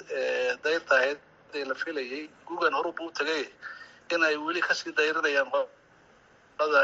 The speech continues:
yacni, wax dorasta ama saadaalista oo ay leeyihiin, yacni, roobka dayrta waa yar yahay. Marka, markaan ku noqdo,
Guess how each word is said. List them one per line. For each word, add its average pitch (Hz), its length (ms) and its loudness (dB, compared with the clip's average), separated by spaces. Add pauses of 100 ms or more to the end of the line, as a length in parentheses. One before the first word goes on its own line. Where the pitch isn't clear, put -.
yacni, 135 240 2
wax - 260 0
dorasta - 360 -2 (100)
ama 147 160 0
saadaalista 135 680 2
oo 139 160 0
ay 135 120 0
leeyihiin, 135 680 -4 (200)
yacni, 117 520 -2 (460)
roobka 156 260 2
dayrta 151 280 4
waa 147 120 8
yar 147 160 2
yahay. 123 260 -2 (440)
Marka, - 220 2
markaan - 320 2
ku - 120 -8
noqdo, 175 260 -2